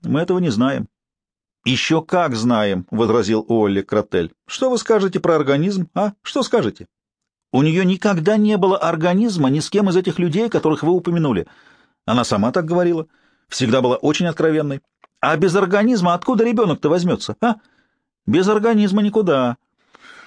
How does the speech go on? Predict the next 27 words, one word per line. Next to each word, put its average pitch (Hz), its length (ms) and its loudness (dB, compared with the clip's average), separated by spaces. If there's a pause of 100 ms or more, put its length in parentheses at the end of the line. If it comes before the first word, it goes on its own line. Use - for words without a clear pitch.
(580)
"Уж 90 160 -4
не 113 80 4
знаю, 113 260 2
что 113 200 -2
вы 104 80 0
читали 143 380 -2
на 160 140 -2
эту 156 140 -4
тему, 143 320 0
мистер 123 380 0
Кротель, 113 680 -2 (220)
но 110 200 2
вы 123 140 2
глубоко 117 480 0
ошибаетесь", — 95 800 -2
заявил 87 400 -2
мистер 85 300 -6
Карвер. 107 400 -2 (880)
"Взять 131 380 -2
хоть 180 100 -2
мою 180 260 0
жену, 104 400 -2
у 113 100 0
нас 139 260 0
четверо 104 460 -2
прекрасных 107 500 -4
детей. 139 400 -4